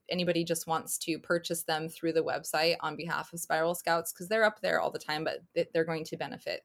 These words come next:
Spiral Scouts during the fundraiser period. So, and then the charters are going to be able to take orders just like you would for cookies, and,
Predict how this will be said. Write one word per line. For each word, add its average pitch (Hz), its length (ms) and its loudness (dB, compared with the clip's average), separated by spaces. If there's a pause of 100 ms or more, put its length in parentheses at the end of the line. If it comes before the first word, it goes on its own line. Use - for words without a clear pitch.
(120)
Spiral 135 340 -2
Scouts - 460 -4 (300)
during 147 200 2
the 147 80 -6
fundraiser 147 500 -6
period. - 520 -8
So, 147 180 -4
and 147 100 -4
then 147 200 -6
the 143 220 -4 (280)
charters 165 380 4
are 160 80 2
going 156 220 -2
to - 120 -12
be 151 320 -4
able 147 240 -2
to 143 380 -6 (320)
take 170 280 0
orders 170 460 4
just 170 220 0
like 160 200 -2
you 170 100 0
would 160 180 2
for 233 120 -4
cookies, 226 560 -2
and, 165 280 -2